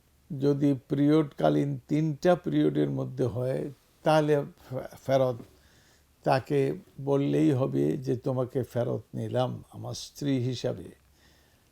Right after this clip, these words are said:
অথবা তাকে স্বামী স্ত্রী সুলভ কোনো আচরণ। এটা হলো কিসের মধ্যে? যে তিন তালাক পার হয়ে না যাওয়ার পূর্বে।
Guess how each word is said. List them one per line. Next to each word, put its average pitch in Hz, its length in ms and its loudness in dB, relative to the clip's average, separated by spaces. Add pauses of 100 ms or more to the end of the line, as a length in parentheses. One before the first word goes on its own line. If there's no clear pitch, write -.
(160)
অথবা 175 460 4
তাকে 127 400 -2
স্বামী 135 340 -4
স্ত্রী 127 400 -6
সুলভ 131 420 -4 (120)
কোনো 127 220 -6
আচরণ। 110 520 -8 (1300)
এটা 151 300 6
হলো 156 520 4 (1000)
কিসের 151 340 2
মধ্যে? 175 640 2 (920)
যে 139 500 4 (200)
তিন 147 320 2
তালাক 147 400 4 (180)
পার 127 340 4
হয়ে 147 360 2
না 127 320 -2
যাওয়ার 123 480 0
পূর্বে। 131 440 -2